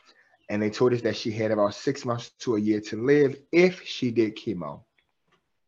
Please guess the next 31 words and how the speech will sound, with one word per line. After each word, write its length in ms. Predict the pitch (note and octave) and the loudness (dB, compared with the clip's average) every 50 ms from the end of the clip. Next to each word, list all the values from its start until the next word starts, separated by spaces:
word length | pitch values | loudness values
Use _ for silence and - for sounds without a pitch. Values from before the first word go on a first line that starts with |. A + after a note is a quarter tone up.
| _ _ _ _ _ _ _ _ _ _ _ _ _ _ _ _ - | _ _ _ _ _ _ _ _ _ _ _ _ _ _ _ _ -8
She 160 | - - C#3+ | -2 2 4
did 160 | C3+ - - | 6 6 4
chemo 400 | - - E3+ E3 D#3+ E3 D#3+ D#3 | 4 4 4 4 6 6 4 4
one 180 | C#3+ C#3 C#3+ C#3 | 4 2 0 0
time 420 | - - B2 A#2+ A#2 A2+ A2+ A2+ | 0 2 2 4 4 4 2 0
and 140 | F#2 G2 G2 | -2 -6 -8
she 120 | - - | -6 -8
came 280 | A#2+ - - B2 A#2+ A2 | -6 -4 -4 -4 -2 0
back 200 | A2 A2 G#2+ G#2+ | 0 0 0 -2
to 100 | - - | -6 -8
me 80 | G#2 G2+ | -8 -6
and 80 | G2+ G#2 | -8 -8
she 120 | - G#2 | -8 -10
said, 480 | G2 - - G#2+ G#2 G2 F#2+ F#2+ F2+ F#2 - _ _ _ _ _ _ _ _ _ _ _ _ _ _ _ _ _ _ _ _ _ _ _ - | -8 -6 -4 -2 -2 0 -2 -2 -4 -8 -12 _ _ _ _ _ _ _ _ _ _ _ _ _ _ _ _ _ _ _ _ _ _ _ -8
"I'm 100 | D3 E3 | -6 -4
not 180 | - D#3+ D3+ | -2 -2 0
doing 260 | D3+ D#3+ D3+ B2 F2+ - | 0 0 0 -2 -4 -6
it." 140 | - - _ _ _ _ _ _ _ _ _ _ _ _ _ _ _ _ _ _ _ _ - | -10 -16 _ _ _ _ _ _ _ _ _ _ _ _ _ _ _ _ _ _ _ _ -12
I 60 | G#2 | -12
said, 280 | - - B2+ A#2 G#2+ G#2 | -6 -2 0 0 0 0
"Well, 140 | G#2 F#2 - - _ _ - | -4 -6 -8 -14 _ _ -14
you 160 | A2+ A2+ A2 | -10 -8 -4
do 160 | G#2 B2 B2 | -2 0 0
know 220 | B2 A#2 A#2 A#2 A2+ | 2 4 2 2 2
that 160 | G#2+ G#2 G2+ | 2 0 -2
if 120 | G2+ G#2 | -2 -4
you 100 | A2 G2+ | -6 -8
don't 380 | G#2 - C3 C3+ - - - B2 | -6 -2 0 0 2 0 0 -4
do 220 | G#2 F#2+ F#2+ F2+ | -6 -4 -4 -4
it, 160 | F2+ F2 - - _ - | -4 -6 -8 -12 _ -6
then 360 | G#2 G2 G2 F#2+ F#2+ G#2 - | -6 -4 -4 -4 -8 -10 -12